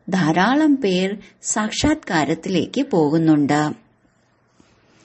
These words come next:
സാക്ഷാത്കാരത്തിലേക്ക് പോകുന്നതിലൂടെ അവർക്ക് യാതൊരു പ്രയോജനവുമില്ല. നിങ്ങൾക്കും യാതൊരു പ്രയോജനമില്ല. ബാബ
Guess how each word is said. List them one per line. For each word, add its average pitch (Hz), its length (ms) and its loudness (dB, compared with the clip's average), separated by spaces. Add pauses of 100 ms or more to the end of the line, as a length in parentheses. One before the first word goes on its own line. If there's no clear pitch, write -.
(180)
സാക്ഷാത്കാരത്തിലേക്ക് 202 1300 -2
പോകുന്നതിലൂടെ 160 1200 0 (400)
അവർക്ക് 269 400 0
യാതൊരു 269 640 -2 (100)
പ്രയോജനവുമില്ല. 151 1400 -2 (760)
നിങ്ങൾക്കും 202 840 0 (260)
യാതൊരു 240 640 0
പ്രയോജനമില്ല. 151 1200 -2 (600)
ബാബ 147 380 -2